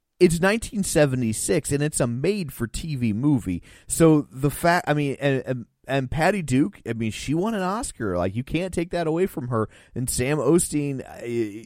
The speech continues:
you know, I'm sh-, I don't know. I'm assuming he's won Oscars for his editing based, just based on the caliber of films he's been involved with. So it's like, like,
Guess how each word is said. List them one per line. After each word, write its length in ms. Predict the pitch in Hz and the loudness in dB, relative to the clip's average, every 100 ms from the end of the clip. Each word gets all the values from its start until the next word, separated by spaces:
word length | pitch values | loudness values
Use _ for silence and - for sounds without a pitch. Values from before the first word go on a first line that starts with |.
| - | -12
you 180 | 120 127 | -4 0
know, 160 | 117 | 2
I'm 140 | 117 117 | 2 -2
sh-, 180 | - - | -8 -10
I 120 | 104 110 | -4 -4
don't 160 | 101 | -2
know. 200 | 117 147 | 0 2
I'm 140 | 123 104 | 2 -2
assuming 460 | - 170 180 135 | -4 -4 -2 -2
he's 180 | 117 110 | -2 -2
won 200 | 104 104 | -4 -6
Oscars 460 | 65 98 - 113 107 | -4 -4 -4 -4 -6
for 160 | - 101 | -2 -2
his 100 | 90 | -2
editing 360 | 127 135 104 104 | -4 -4 -4 -2
based, 220 | 107 101 _ | -2 -2 _
just 220 | 104 - | -12 -4
based 220 | 113 107 | -2 -2
on 80 | 101 | -4
the 100 | 95 | -6
caliber 440 | - 107 107 95 90 | -4 0 0 0 -6
of 80 | |
films 320 | - 110 120 - | -4 -6 -6 -10
he's 140 | 87 | -12
been 160 | - 95 | -10 -8
involved 360 | 87 92 147 | -6 -4 -2
with. 160 | 98 92 - _ _ | -4 -8 -10 _ _
So 240 | - 175 160 | -4 -2 0
it's 140 | - | 0
like, 300 | 147 135 - - _ _ _ | 2 2 -2 -20 _ _ _
like, 200 | 139 127 | -2 -2